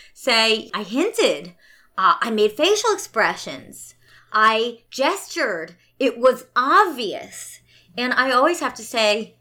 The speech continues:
"Did you say the words?" And if the answer is no, then it wasn't actually obvious. We all interpret things differently. We all read body language differently. We all sense things differently. So if there's something you want, positive or negative, something you want or don't want,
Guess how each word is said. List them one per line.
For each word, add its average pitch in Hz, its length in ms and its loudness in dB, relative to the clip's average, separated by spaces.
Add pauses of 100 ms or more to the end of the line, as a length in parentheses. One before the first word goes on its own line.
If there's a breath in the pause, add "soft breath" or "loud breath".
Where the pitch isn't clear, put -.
"Did 196 180 -4
you 160 300 -4
say 196 260 -2
the 175 100 -2
words?" 233 600 0 (480)
And 220 100 -6
if 226 120 -10
the 269 100 -2
answer 311 280 -2
is 180 100 -10
no, 269 400 4
then 220 120 -4
it 208 180 -8
wasn't 240 480 -2 (100)
actually 180 580 -6
obvious. 127 680 -8 (280 loud breath)
We 233 200 -2
all 220 380 4
interpret 208 600 -6
things 185 280 -10
differently. 175 640 -6
We 170 200 -8
all 202 300 2
read 202 240 -4
body 170 300 0
language 165 400 -8
differently. 170 500 -8
We 160 140 -4
all 208 160 0
sense 190 340 -10
things 175 320 -12
differently. 170 600 -14 (240 loud breath)
So - 100 -6
if - 80 -8
there's 214 180 -2
something 262 300 -6
you 247 100 -6
want, 175 360 -4
positive 175 480 -4
or 151 40 -8
negative, 165 360 -8
something 269 200 0
you 196 120 -2
want 180 280 2
or 180 160 -2
don't 180 380 -6
want, 143 240 -10